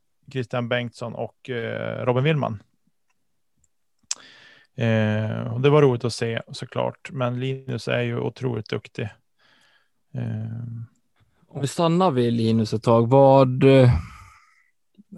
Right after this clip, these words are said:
Speaker 2: är han en klass för sig?
Speaker 1: Just nu, ja.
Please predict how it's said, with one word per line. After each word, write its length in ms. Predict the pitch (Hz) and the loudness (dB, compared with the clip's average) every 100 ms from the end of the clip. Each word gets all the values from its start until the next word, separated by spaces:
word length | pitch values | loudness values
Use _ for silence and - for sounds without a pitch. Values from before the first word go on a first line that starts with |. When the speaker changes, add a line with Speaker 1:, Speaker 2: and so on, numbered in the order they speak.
| - | 0
Speaker 2:
är 120 | 151 | 4
han 160 | 156 | 4
en 60 | 170 | 4
klass 200 | - 110 | 2 0
för 80 | - | -2
sig? 240 | 107 110 110 _ _ _ _ _ _ _ _ _ _ _ _ _ - _ _ _ _ _ _ _ _ _ _ _ _ _ _ _ - - _ _ - | -2 -4 -6 _ _ _ _ _ _ _ _ _ _ _ _ _ -16 _ _ _ _ _ _ _ _ _ _ _ _ _ _ _ -20 -20 _ _ -4
Speaker 1:
Just 400 | 151 190 - 190 | 2 2 2 0
nu, 300 | 190 135 120 | 0 0 -6
ja. 460 | 139 120 113 101 | -6 -2 0 -2